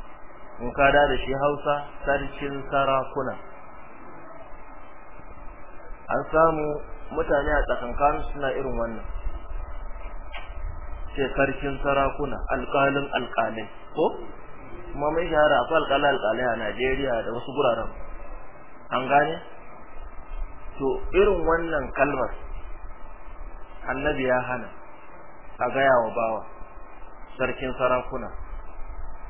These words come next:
Yace babu mai sarauta kowa da kowa sai Allah.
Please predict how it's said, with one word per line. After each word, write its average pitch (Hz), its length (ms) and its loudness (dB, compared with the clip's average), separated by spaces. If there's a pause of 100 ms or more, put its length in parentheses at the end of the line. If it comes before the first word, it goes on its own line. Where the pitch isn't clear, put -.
(300)
Yace 135 300 -4
babu 143 500 4
mai 131 240 -2
sarauta 127 600 -2 (280)
kowa 143 340 2
da 127 180 0
kowa 131 420 -2
sai 127 180 -4
Allah. 104 340 -4